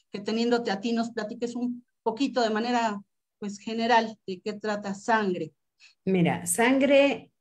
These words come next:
Speaker 2: eh, y empiezo por el título y por la portada, que son dos pistolas Remington encontradas,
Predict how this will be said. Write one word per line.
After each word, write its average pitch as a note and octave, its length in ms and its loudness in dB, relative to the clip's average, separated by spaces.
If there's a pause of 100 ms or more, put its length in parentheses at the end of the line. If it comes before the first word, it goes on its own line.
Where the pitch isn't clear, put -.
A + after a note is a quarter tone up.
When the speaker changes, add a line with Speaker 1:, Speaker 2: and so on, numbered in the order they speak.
Speaker 2:
eh, - 180 -18
y F3 140 2
empiezo G3 400 2
por G3 160 2
el E3+ 160 4
título E3 480 2
y D#3 80 0
por D#3 180 -6
la D#3+ 200 -4
portada, E3+ 560 2
que D#3+ 80 -6
son D#3 260 -2
dos D#3+ 240 0
pistolas E3+ 520 2
Remington D#3 520 2
encontradas, E3 880 -2